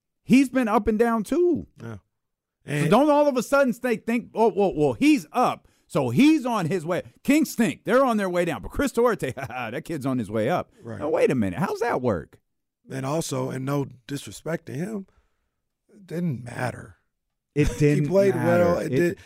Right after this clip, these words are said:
Speaker 2: had
Speaker 1: and
Speaker 2: no effect on the game.
Speaker 1: And that's the thing. And that, and that's, and that's probably the part where I pull Kevin Huerter aside too. And, and, and this is, this is where I'll stall, stall Mike out a little bit.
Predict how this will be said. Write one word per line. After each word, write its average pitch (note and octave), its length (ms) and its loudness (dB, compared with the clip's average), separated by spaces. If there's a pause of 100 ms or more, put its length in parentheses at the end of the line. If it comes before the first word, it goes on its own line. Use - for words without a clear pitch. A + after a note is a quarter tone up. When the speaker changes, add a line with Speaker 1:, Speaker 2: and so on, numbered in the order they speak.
(140)
Speaker 2:
had F3+ 160 -4
Speaker 1:
and D#3+ 100 0
Speaker 2:
no E3+ 200 4
effect D#3+ 360 -6
on C#3+ 120 -8
the C3 60 -10
game. A#2+ 180 -10
Speaker 1:
And D3+ 180 0
that's F3 260 -2
the D#3 120 -4
thing. C3+ 380 2
And B2 140 2
that, C3 180 -2
and B2 140 2
that's, C3 300 -2
and A2+ 180 2
that's B2+ 180 -2
probably G#2 560 -2
the F#2 140 -4 (160)
part G2+ 300 -2
where G2 180 2
I F2+ 60 0
pull F#2+ 260 -2
Kevin F#2 320 -2
Huerter F2+ 320 0
aside E2 460 -6
too. G2 340 0 (400)
And, F#2+ 360 0
and, F2+ 380 -2
and G2+ 160 2
this A#2 160 -2
is, G#2+ 160 -4
this D3 360 2
is A#2 120 -4
where G2+ 320 -2
I'll A#2+ 200 2
stall, B2+ 460 -4
stall B2 260 -4
Mike A#2+ 300 -2
out B2 160 -2
a B2 40 -2
little A#2+ 200 0
bit. A#2+ 280 -2